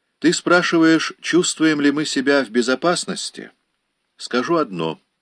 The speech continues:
О нас забыли. И пусть это будет тебе ответом.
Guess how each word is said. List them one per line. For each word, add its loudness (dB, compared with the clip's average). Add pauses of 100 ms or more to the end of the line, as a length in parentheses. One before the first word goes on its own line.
(380)
О -6
нас 0
забыли. -4 (840)
И -4
пусть 0
это 0
будет -2
тебе -2
ответом. -10